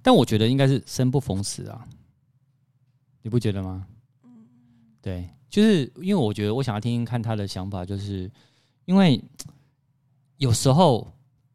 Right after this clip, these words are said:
Speaker 1: 这一个风气到底大家有没有养成，其实这很重要。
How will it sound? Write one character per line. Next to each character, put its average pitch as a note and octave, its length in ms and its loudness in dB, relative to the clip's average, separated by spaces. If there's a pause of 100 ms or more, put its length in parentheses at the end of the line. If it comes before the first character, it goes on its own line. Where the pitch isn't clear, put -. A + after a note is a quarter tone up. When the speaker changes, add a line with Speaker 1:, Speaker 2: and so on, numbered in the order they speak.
(260)
Speaker 1:
这 G#3+ 160 6
一 G3+ 140 4
个 G#2 480 -6
风 D#3+ 320 -6
气 - 260 -6
到 C3 200 -2
底 F#2+ 320 -12 (300)
大 C#3+ 120 -2
家 B2+ 120 -4
有 A2+ 60 -4
没 G2+ 100 -6
有 G2 100 -14 (120)
养 B2 280 -10
成， F#2 400 -10 (140)
其 - 120 -16
实 G#2 80 -6
这 A2+ 120 -6
很 F#2 120 -12
重 F2 220 -14
要。 F2 220 -18